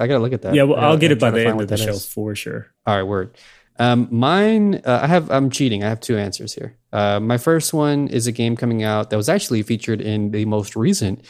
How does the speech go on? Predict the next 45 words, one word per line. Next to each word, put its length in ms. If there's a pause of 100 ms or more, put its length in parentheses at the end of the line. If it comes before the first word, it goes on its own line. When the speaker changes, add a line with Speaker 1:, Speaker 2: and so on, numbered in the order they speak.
(340)
Speaker 1:
Game 260
Devs 300
of 180
Color 380
Expo, 460 (160)
Speaker 2:
Nice. 180
Speaker 1:
um, 480 (440)
Direct, 520
which 120
I 40
highly 240
recommend 400
going 160
to 40
check 240
out 220
if 140
you're, 220
you 100
know, 80
if 100
you're 80
ever 140
gonna 100
have 200
lunch 220
or 40
whatever. 260
I 60
think 100
it's, 100
like, 120
forty 260
minutes 260
long, 220
so 120
it's 100
not 120
too 100
long. 220 (680)
Um, 440 (640)
some 200
really 240
amazing 340
games 500